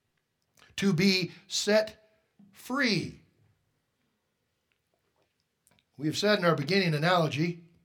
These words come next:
the runners, when they come out, have some pre-race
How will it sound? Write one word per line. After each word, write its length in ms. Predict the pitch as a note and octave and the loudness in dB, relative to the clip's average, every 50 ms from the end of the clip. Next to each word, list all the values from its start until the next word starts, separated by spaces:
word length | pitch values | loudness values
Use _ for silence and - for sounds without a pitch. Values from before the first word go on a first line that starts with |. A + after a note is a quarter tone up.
| _ _ _ _ _ _ _ _ _ _ _ _ _ _ _ _ _ _ _ _ _ _ _ _ _ _ _ _ - | _ _ _ _ _ _ _ _ _ _ _ _ _ _ _ _ _ _ _ _ _ _ _ _ _ _ _ _ -14
the 100 | C3 C3 | -10 0
runners, 400 | C#3+ F#3+ G#3+ G#3 F#3 F#3 F3 D#3 | 4 4 4 6 4 2 0 -2
when 120 | D#3 D#3+ | -2 -2
they 120 | E3 D#3+ D#3 | -2 -2 -2
come 200 | - E3 E3 F3+ | 0 -2 0 2
out, 460 | G#3 F#3+ D#3 D#3 F3 F#3 - - - _ _ _ _ _ _ _ _ _ _ _ _ | 2 2 4 4 2 0 -2 -6 -16 _ _ _ _ _ _ _ _ _ _ _ _
have 160 | - - E3 | -8 -8 -6
some 140 | D#3+ F3 D#3 | -6 -6 -6
pre-race 1200 | D3+ - G3+ G#3+ G#3 G3+ G3+ G3 E3+ - - - A#2+ C#3 E3+ F#3+ F#3 F#3 F#3 F3 E3 - - - | -6 -4 -2 0 2 2 2 2 0 -2 -6 -10 -6 -2 0 2 2 2 0 0 -2 -4 -6 -8